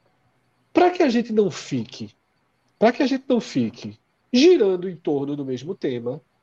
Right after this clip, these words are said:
eu vou fazer uma abertura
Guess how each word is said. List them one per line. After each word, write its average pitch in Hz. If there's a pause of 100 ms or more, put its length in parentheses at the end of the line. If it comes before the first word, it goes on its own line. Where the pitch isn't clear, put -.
(1040)
eu 226
vou 320
fazer 269
uma 240
abertura 180